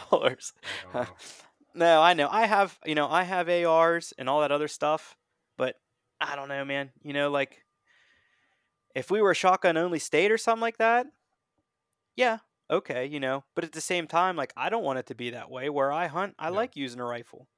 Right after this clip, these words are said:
Speaker 1: You know what I mean? And we're blessed that we can do that 'cause I hunt other states where it's shotgun only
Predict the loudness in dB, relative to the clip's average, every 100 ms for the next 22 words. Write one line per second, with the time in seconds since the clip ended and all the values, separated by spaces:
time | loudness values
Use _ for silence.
0 | _ -18 -12 -10 -8 -10 -12 -14 _ _
1 | -10 -4 -2 0 -2 -2 -6 -8 -8 -6
2 | -4 -4 -4 -4 -4 -4 -6 -6 -8 -8
3 | -8 -8 -8 -6 -6 -6 -10 -10 -12